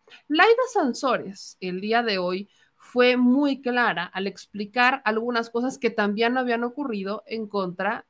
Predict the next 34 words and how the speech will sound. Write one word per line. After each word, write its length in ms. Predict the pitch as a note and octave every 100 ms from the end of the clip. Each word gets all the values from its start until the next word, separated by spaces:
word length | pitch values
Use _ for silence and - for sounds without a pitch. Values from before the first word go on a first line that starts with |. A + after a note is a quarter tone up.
| _
de, 320 | F#3 F3 -
vaya, 240 | - F3+ E3
en 200 | F3 G3
el 140 | G3+ G3
proceso 400 | G#3 G3 G3 G#3+
judicial 680 | C4 C4 A#3+ F#3 E3 - -
que 80 | F3+
se 120 | D#3+
toma 420 | D3+ C#3+ D3+ -
en, 200 | - _ _
en 220 | D#3 D#3+
tiempos 540 | - F3+ F3 G3+ G3+ - - - -
de 500 | G3 G#3 G3+ A3+ A#3 -
un, 600 | G3+ G3 G#3 G#3 F#3 - _ _ _
pues, 340 | F#4 F#4 F4+
un, 300 | E4+ E4+ E4
un, 640 | D4+ D#4+ D#4 C#4+ A#3+ G#3 G3+ _ _ _ _ _ _ _ _ _ _ -
un 180 | C#4+ D4
Alejandro 540 | C4 A#3 C4 B3+ A#3+
Moreno 360 | G#3+ A3 A3 G#3+
Cárdenas 680 | C4+ C4+ B3+ B3+ B3+ B3+ G#3+
buscando 420 | G3 - G#3 G3+
amparos 600 | G3+ A#3 C4+ C4 B3 -
y 20 |
demás, 440 | D3 C#3 - _ G3+
¿no? 180 | C4+ _ _ - - - _
Laida 280 | E4 A4 G#4
Sansores, 540 | G#4 E4 D#4+ C#4+ C4+ A#3+
la 80 |
gobernadora 480 | G#3 G3+ G3+ G3+ B3
del 160 | C4+ A#3
estado 260 | A3 A3+
de 120 | A3+ A3+
Campeche, 600 | A3+ G#3+ G3+ - -